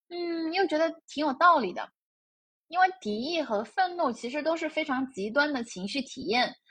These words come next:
而极端的情绪体验呢，必然会消到-，消耗更大的能量。而我们人类所有的活动所需要的能量呢，都是从心脏的跳动输血到全身各处来去实现的，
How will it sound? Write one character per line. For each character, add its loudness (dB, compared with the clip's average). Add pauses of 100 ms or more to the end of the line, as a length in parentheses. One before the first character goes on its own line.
(280)
而 8
极 -6
端 4
的 0
情 -6
绪 -4
体 -8
验 -2
呢， -2
必 -4
然 2
会 -2
消 0
到-， 4
消 2
耗 2
更 -2
大 0
的 -6
能 -12 (220)
量。 8 (540)
而 10
我 6
们 0
人 -2
类 2
所 -4
有 2
的 0
活 -4
动 -4
所 -10
需 -6
要 4
的 -2
能 -8
量 -2
呢， -4
都 -2
是 -4
从 -14
心 -12
脏 2
的 -4
跳 4
动 2 (420)
输 -2
血 0
到 4
全 -10
身 -6
各 -2
处 -10
来 -4
去 -6
实 -8
现 0
的， 0